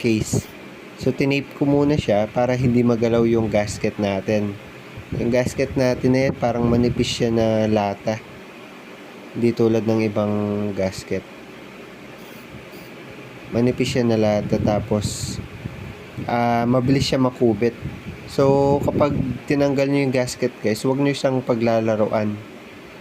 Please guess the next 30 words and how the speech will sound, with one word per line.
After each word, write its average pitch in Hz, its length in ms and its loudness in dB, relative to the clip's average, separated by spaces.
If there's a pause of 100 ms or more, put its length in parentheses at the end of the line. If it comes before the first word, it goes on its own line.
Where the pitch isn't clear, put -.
(200)
Linisin 120 640 4
nyo 120 160 4
lang 117 160 0
siya 117 160 0
ng 113 400 2
dahan-dahan, 107 640 0
pero 110 240 2
huwag 110 80 2
nyo 123 160 4
paglalaroan 113 720 2
kasi 131 160 -4
pag 127 240 2
na-deform 123 560 2
yan, 101 200 2 (680)
mahirap, 127 480 2 (560)
mahirap, 123 600 2 (180)
ano, 107 300 4 (640)
ah, 101 640 4
ibalik 110 540 0
sa - 160 0
dating 104 480 0
form. 104 400 2
At 98 80 -8
saka 117 160 0
mahirapan 117 420 2
kayo 113 220 2
maglagay 107 340 2
ng 104 140 2
mga 101 260 2
tornilyo. 104 600 2